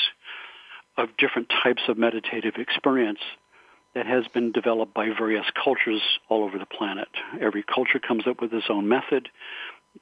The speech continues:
These particular types of method have a specific brainwave pattern that go with them and a certain type of experience. No one is any better than the other. It's like all these meditation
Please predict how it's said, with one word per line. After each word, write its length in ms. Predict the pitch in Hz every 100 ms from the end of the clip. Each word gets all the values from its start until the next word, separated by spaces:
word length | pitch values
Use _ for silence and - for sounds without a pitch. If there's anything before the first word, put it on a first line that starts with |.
| - -
These 160 | - 107
particular 460 | - - - 127 113
types 300 | - 113 -
of 100 | 95
method 440 | 113 120 - 120
have 320 | 117 - 113 104
a 80 | -
specific 420 | - 117 - 104 -
brainwave 400 | 110 113 110 101 -
pattern 420 | - 135 131 131
that 140 | 113 113
go 120 | 110
with 200 | 107 120 -
them 240 | 127 117 - - - -
and 100 | 107
a 60 | -
certain 180 | 131 113
type 260 | - 117 117
of 120 | 117
experience. 580 | - - 131 123 127 120 - - - - - - - - - -
No 160 | 123
one 280 | 123 117 123
is 120 | 123 117
any 140 | 110
better 380 | 104 113 120 117
than 160 | 107 104
the 100 | 113
other. 320 | 135 139 135 - - - 302
It's 180 | 233 - 123
like 220 | 117 113 _ _ _ _ _ _ _ _ _ _ - 139
all 120 | 123
these 200 | 123 107
meditation 720 | 120 127 - 131 - 127